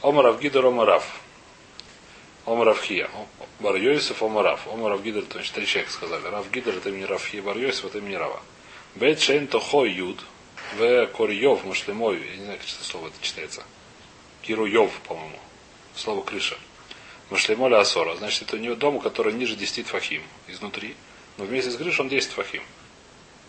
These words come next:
Видели мы этот домик уже, да? Конура такая. Аль Гагому Тарат Лютель Букуло. По крыше можно по всей тащить всё, что угодно. Почему? Потому что кры-,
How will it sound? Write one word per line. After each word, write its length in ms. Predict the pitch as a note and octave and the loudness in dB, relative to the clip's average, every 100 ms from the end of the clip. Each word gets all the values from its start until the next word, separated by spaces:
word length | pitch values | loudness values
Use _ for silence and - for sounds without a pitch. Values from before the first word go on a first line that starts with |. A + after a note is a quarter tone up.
| - - - - - - - - - - - - - A2 | -20 -20 -20 -20 -20 -20 -20 -20 -20 -20 -18 -18 -14 -6
Видели 240 | B2 A2 | -4 -4
мы 100 | G2+ | -4
этот 140 | E2 | -6
домик 260 | - D#2+ D2+ | -6 -8 -10
уже, 140 | D2 | -10
да? 140 | F#2 G2+ | -10 -10
Конура 280 | G2 F#2 E2 | -8 -4 -4
такая. 300 | - - - - - - - - | -6 -14 -18 -20 -20 -18 -18 -6
Аль 160 | F#2+ G2 | -2 2
Гагому 380 | G#2+ B2+ E3 C#3 | 4 6 6 6
Тарат 260 | B2+ B2+ | 4 4
Лютель 280 | B2 A#2 D3 | 0 0 0
Букуло. 420 | A2+ - C3 C#3 - - - - - | 0 0 0 0 -4 -20 -20 -20 -8
По 100 | - | -6
крыше 320 | - D#3 B2+ | -4 -2 -2
можно 280 | A#2 B2 B2 | -2 -4 -4
по 140 | - | -6
всей 420 | G#2+ C3+ C3 A#2+ - - - - - | -4 -2 -2 -2 -8 -18 -20 -20 -8
тащить 260 | G2+ - B2 | -4 -4 -4
всё, 140 | - G#2 | -2 -2
что 140 | G#2 | -2
угодно. 260 | F#2+ G2 B2+ | -6 -8 -6
Почему? 220 | A2 A2 | -8 -6
Потому 140 | G#2+ | -8
что 100 | - - | -10 -10
кры-, 140 | D3+ | -12